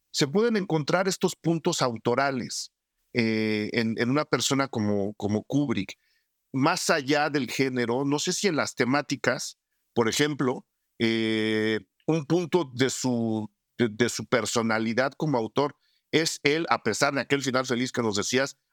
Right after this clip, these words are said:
haber evitado los finales felices en, en prácticamente todas sus películas, ¿no? O el hecho de la relación de los padres con los hijos.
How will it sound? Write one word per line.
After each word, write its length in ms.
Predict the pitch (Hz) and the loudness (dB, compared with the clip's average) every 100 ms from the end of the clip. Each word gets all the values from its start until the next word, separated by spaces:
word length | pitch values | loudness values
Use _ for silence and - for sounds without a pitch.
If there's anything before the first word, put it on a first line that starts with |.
| _ | _
haber 240 | 113 151 | 2 4
evitado 440 | 190 135 - 214 175 | 2 2 2 2 0
los 160 | 120 | 0
finales 360 | 131 127 147 131 | 0 0 -2 -2
felices 460 | 120 139 - 120 110 | -2 -2 -4 -2 -2
en, 280 | 107 98 95 | -2 -4 -2
en 220 | 113 107 | -2 -2
prácticamente 880 | 104 127 160 175 135 139 143 147 135 _ _ _ _ | 0 0 0 -2 -2 -2 0 0 -2 _ _ _ _
todas 440 | 143 147 135 - | 4 4 0 -2
sus 320 | - - 110 - | -8 -4 -4 0
películas, 760 | 113 135 175 139 98 - - | 0 0 -2 -4 -4 -6 -6
¿no? 260 | 113 143 - _ _ - | -2 -2 -6 _ _ -2
O 160 | 123 | 0
el 100 | 135 | 2
hecho 540 | 160 - 180 175 185 180 - - | 0 2 0 2 -2 -4 -4 0
de 640 | 120 117 117 113 113 113 | 2 2 0 0 -2 0
la 140 | 120 123 | 0 0
relación 640 | 127 123 - 160 170 160 | 0 0 0 0 2 0
de 80 | 139 | 0
los 180 | 120 | -2
padres 460 | - 139 156 151 143 | 0 0 2 -2 -2
con 160 | 123 123 | -2 -2
los 160 | 113 | -2
hijos. 320 | 180 165 131 | -2 -2 -4